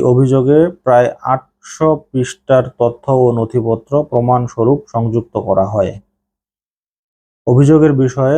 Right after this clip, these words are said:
আনোয়ারুজ্জামান চৌধুরী জানান, তার মনে হয় তিনি প্রথম অভিয-, অভিযোগ শুরু করলেন। প্রায় পনেরো হাজার ভিকটিম আছে যারা আন্তর্জাতিক মানবাধিকার ট্রাইব্যুনালে অভিযোগ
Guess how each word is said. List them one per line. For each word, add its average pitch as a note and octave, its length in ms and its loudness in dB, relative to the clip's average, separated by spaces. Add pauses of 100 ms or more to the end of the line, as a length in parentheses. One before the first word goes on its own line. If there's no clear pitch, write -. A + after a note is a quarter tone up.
আনোয়ারুজ্জামান B2+ 720 -2
চৌধুরী A#2+ 380 -2
জানান, A2+ 300 -4 (460)
তার C3 180 2
মনে B2+ 240 0
হয় C3+ 200 2
তিনি B2+ 280 -2
প্রথম B2+ 380 -2 (180)
অভিয-, A#2 360 -4 (340)
অভিযোগ B2 420 2 (100)
শুরু A#2+ 240 0
করলেন। A#2 340 0 (160)
প্রায় A#2+ 220 2 (100)
পনেরো B2+ 380 -2
হাজার B2 340 0
ভিকটিম A2+ 540 -4
আছে A2+ 240 -2 (200)
যারা A#2 260 2
আন্তর্জাতিক A#2 560 -2
মানবাধিকার A2+ 640 -4
ট্রাইব্যুনালে A2+ 500 -2
অভিযোগ A2 420 0